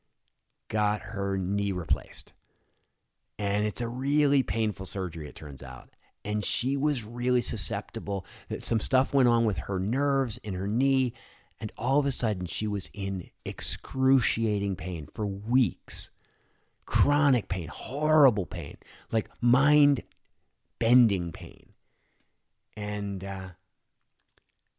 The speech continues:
and, and, and she couldn't get her doctor to respond to her at one point.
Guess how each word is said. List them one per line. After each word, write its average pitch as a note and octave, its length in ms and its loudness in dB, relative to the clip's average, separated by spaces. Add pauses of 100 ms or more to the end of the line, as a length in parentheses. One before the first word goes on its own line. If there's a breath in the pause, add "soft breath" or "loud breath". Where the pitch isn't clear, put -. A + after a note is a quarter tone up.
(160)
and, A2+ 240 -4
and, G#2+ 200 -4
and G2 100 -2
she G#2 120 -4
couldn't C#3 360 -2
get C3 120 -2
her A2+ 80 -2
doctor A2+ 480 -2
to E2 160 -6
respond C#3+ 600 -4
to D3 100 -2
her C#3 120 2
at - 100 -4
one B2 240 0
point. B2+ 360 0